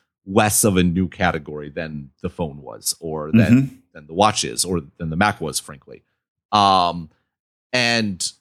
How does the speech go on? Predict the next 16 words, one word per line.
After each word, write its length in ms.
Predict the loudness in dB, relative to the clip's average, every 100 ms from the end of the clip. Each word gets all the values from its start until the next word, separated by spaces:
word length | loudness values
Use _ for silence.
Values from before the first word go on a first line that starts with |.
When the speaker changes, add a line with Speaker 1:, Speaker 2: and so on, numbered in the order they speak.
| _ _
Speaker 1:
yeah, 160 | 2 4
and, 180 | 4
and 400 | 4 4 0 -4 -8 _
you, 180 | -4 -2
you 180 | 0 0
can, 220 | 0 -2 -2
and 120 | 0
it's 160 | 2 0
totally 420 | 4 6 8 6
understandable 520 | 6 2 4 4 4 4
to 40 |
see 60 | 6
how 80 |
it 60 | 4
happens, 340 | 2 0 -4
right? 240 | 0 0